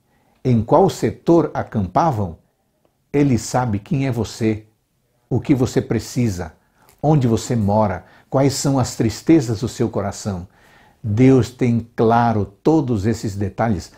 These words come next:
mas não é suficiente se você não está disposto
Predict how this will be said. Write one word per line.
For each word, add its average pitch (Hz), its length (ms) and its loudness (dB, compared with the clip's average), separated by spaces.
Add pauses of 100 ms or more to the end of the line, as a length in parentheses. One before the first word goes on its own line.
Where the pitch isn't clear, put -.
(500)
mas 104 140 0
não 151 120 6
é 214 60 6
suficiente 113 560 0
se - 120 -6
você 101 300 -2
não 107 140 2
está 104 180 -4
disposto 90 680 -6